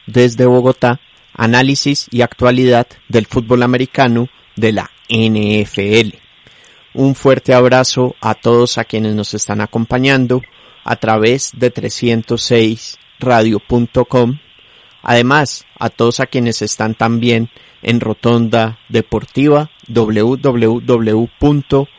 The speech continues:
rotonda deportiva punto com, también en iTunes, Spotify,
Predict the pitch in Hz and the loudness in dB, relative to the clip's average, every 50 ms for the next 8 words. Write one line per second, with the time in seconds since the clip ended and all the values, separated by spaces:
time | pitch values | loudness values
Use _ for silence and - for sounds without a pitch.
0 | _ _ - _ _ - 110 113 110 - - 120 120 123 123 117 120 117 120 - | _ _ -20 _ _ -4 -4 -4 -2 -2 -2 0 0 0 0 0 0 -2 -4 -8
1 | _ - - 120 113 - - 113 104 - - 117 113 113 110 110 _ - 131 127 | _ -8 -2 -2 -2 -2 -2 -6 -6 -6 -4 -2 0 0 0 -2 _ -2 -2 -2
2 | 127 - - 139 - - 139 135 139 156 - _ _ _ _ _ _ _ _ _ | -2 -2 -2 -2 0 0 0 0 -2 -4 -8 _ _ _ _ _ _ _ _ _
3 | _ _ - 156 151 151 147 143 143 139 143 147 _ - 131 131 127 131 131 127 | _ _ -2 0 0 2 2 0 0 0 -2 -4 _ -2 0 0 2 2 0 -2
4 | - - 135 127 131 - - - - 113 - - - 123 120 - - 123 - - | -2 -4 -4 -4 -4 -6 -8 -10 -8 -8 -8 -4 -4 -4 -4 -4 -6 -8 -4 -2
5 | 123 117 117 123 | -2 -2 -2 -4